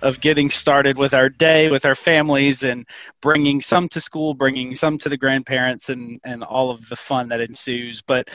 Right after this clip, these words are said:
I think Tiffany had a, a extra hard morning this morning with, uh, as she put it, on the struggle bus, because for some reason she was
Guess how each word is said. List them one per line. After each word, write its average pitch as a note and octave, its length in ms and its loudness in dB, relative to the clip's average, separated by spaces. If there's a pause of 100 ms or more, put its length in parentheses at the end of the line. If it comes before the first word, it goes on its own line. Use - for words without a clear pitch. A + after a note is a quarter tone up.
(240)
I D3 40 2
think E3+ 240 -2
Tiffany E3 400 0
had C3+ 300 0
a, B2+ 380 -2
a B2+ 120 -6
extra D3+ 640 2 (260)
hard C#3+ 320 2
morning C#3+ 320 0
this C#3 200 -2
morning D3 360 0
with, C3 220 -2
uh, B2+ 380 0
as D3 120 -2
she - 140 -4
put C#3+ 160 -2
it, C#3 120 0
on C#3+ 140 -4
the C3 80 -6
struggle D#3+ 320 -2
bus, C3+ 360 0
because B2+ 500 0 (360)
for C3+ 100 -10
some A#3 220 2
reason D3+ 240 -2
she - 140 -6
was C#3 220 -2